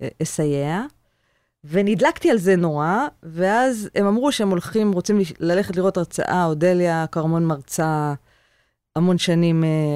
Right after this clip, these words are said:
על הסיפור שלה, וזה, הם רוצים ללכת לראות הרצאה שלה, והיא,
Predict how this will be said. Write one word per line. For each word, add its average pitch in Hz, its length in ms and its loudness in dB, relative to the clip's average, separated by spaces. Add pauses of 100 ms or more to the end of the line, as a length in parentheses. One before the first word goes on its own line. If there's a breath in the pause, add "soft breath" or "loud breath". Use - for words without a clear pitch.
(120)
על 156 140 0
הסיפור 330 400 -4
שלה, 254 340 0
וזה, 160 1120 -2 (260)
הם 196 100 2
רוצים 196 240 2
ללכת 214 160 -2
לראות 185 220 0
הרצאה 175 420 -4
שלה, 311 360 -2 (800)
והיא, 175 1200 0